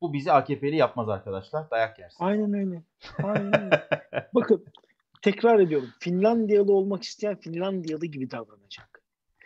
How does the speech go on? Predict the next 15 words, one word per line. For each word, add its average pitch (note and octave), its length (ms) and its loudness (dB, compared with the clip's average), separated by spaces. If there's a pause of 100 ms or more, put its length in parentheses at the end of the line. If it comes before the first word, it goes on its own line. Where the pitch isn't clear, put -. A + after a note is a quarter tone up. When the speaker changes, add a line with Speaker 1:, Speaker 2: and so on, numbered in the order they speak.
(280)
Speaker 2:
Ve F3+ 180 2
bir A3 100 6
gün, F3 380 2 (440)
ve D#3 180 0
bir G#3 80 0
gün C3+ 440 -4
şans F#3 420 -2
eseri D#3 340 0
dahi B2+ 220 0
olsa A2+ 480 -10 (760)
Almanya'ya, D#3 680 2
İngiltere'ye, C#3+ 720 0
Hollanda'ya C#3+ 680 0
gider C3 460 2
de A2 180 -10